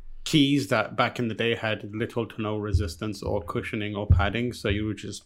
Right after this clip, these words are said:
smashing your fingers onto wooden, like, frames constantly. And the impact of that has, has caused some problems with my right wrist and,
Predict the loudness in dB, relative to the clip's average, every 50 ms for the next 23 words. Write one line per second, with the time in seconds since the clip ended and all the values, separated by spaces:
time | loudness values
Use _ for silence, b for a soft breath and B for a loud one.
0 | B B B B B B B B B B B -8 -2 0 4 4 4 4 4 2
1 | 2 2 2 2 0 0 0 2 2 2 2 0 0 -2 -2 -4 -2 -2 -4 -4
2 | -2 -4 -2 -2 0 0 0 0 -2 0 -2 -2 -4 -4 -8 -8 _ -6 -6 -6
3 | -6 -4 -2 -2 0 0 0 -2 -4 -4 -2 -2 -2 -2 -2 -4 -6 -4 -2 -2
4 | -2 -2 -2 -2 -2 -2 -2 -4 -6 -8 b b b b b b b _ -6 -4
5 | -2 0 0 -2 0 0 -2 -2 -2 -4 -4 -4 0 0 0 0 0 0 -2 -4
6 | -4 -4 -6 -8 -12 -16 -14 -10 -8 -8 -8 -8 -12 -16 -20 -12 -8 -8 -8 -8
7 | -8 -10 -6 -4 -4 -2 -2 -4 -6 -6 -6 -6 -6 -4 -4 -4 -4 -4 -2 -2
8 | -2 -2 -2 -2 -4 -4 -4 -6 -8 -12 -14 -14 -10 -6 -6 -4 -4 -4 -6 -8